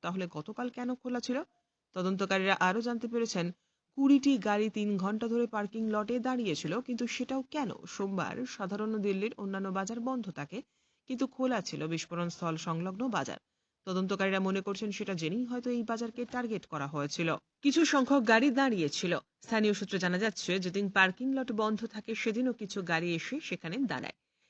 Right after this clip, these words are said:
এলাকারই কয়েকজন ঠিকাদার সেটা চালায়। তাহলে কি ওই ঠিকাদারদের মধ্যে কেউ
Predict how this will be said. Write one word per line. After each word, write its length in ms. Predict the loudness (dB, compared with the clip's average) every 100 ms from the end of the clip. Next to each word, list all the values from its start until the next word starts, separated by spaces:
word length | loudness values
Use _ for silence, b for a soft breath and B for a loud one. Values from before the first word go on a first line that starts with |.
| _
এলাকারই 400 | 2 2 2 -4 0
কয়েকজন 280 | 0 0 -2 -2
ঠিকাদার 340 | -4 -2 -2 -4
সেটা 200 | -6 -6 -6 -4
চালায়। 260 | -4 -6 -12 _ _
তাহলে 280 | -4 0 -2 -2
কি 80 | -6 -2
ওই 80 | -2 -2
ঠিকাদারদের 600 | -4 -4 -2 -2 0 0 0
মধ্যে 220 | -2 -2 -4
কেউ 120 | 0